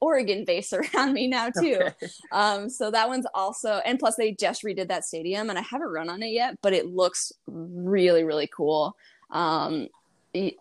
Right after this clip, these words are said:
Speaker 1: if you haven't seen pictures or anything, you should check it out 'cause it's, they just redid it. It looks awesome. Um, looking forward to running on that, especially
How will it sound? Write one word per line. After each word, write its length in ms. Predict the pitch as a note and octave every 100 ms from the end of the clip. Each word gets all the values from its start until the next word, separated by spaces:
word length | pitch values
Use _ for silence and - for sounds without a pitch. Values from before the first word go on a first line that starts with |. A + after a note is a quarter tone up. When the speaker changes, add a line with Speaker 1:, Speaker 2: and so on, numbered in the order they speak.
| -
Speaker 1:
if 220 | B3 B3
you 100 | B3
haven't 240 | A#3 G#3+
seen 400 | - A3+ G#3 G3
pictures 400 | - F3+ - G#3
or 60 | G3+
anything, 260 | A#3 A#3+
you 60 | A#3+
should 200 | G#3 E3+
check 240 | - -
it 60 | E3
out 180 | D#3+ D#3+
'cause 160 | G#3 F3 -
it's, 320 | F#3+ - -
they 160 | G3+ G#3
just 300 | F3+ E3 F#3+
redid 160 | D3+
it. 100 | D#3
It 220 | D#3 C#3+
looks 180 | D3 -
awesome. 480 | - - - D3 D3+ -
Um, 340 | E3 D3 C#3+
looking 300 | G3 A3 A3+
forward 240 | G#3+ G3 F#3+
to 80 |
running 260 | E3+ E3+ E3
on 140 | D#3+
that, 300 | D3 D#3+ G3+ -
especially 640 | - F3+ D#3 F3 E3 D#3+